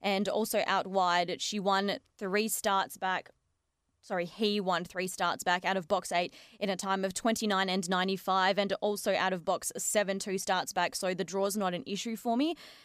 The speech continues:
And there aren't too many greyhounds in this field with the earlier speed. Shirakawa, one of the slowest runners I've ever seen out of the boxes.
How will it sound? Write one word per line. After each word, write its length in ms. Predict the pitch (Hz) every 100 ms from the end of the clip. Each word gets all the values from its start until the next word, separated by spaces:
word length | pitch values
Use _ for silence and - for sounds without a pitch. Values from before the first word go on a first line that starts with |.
| -
And 260 | 190 185 190
there 260 | 180 202
aren't 180 | 233 269
too 220 | - 254
many 300 | 220 202 208
greyhounds 480 | 190 175 202 185 185
in 180 | - 214
this 180 | 196 185
field 320 | - 190 180 156
with 180 | 190 185
the 200 | 190 -
earlier 340 | 175 175 175
speed. 400 | 180 - 175 190 - - - _ - -
Shirakawa, 800 | 302 320 269 254 254 214 233 202 - _ _
one 260 | 208 240 311
of 140 | 330
the 80 | 320
slowest 460 | - 185 180 196
runners 260 | 180 175 196
I've 160 | 202 -
ever 200 | 180 185
seen 260 | - 175
out 180 | 156 160
of 80 | 151
the 80 | 156
boxes. 480 | - - 156 -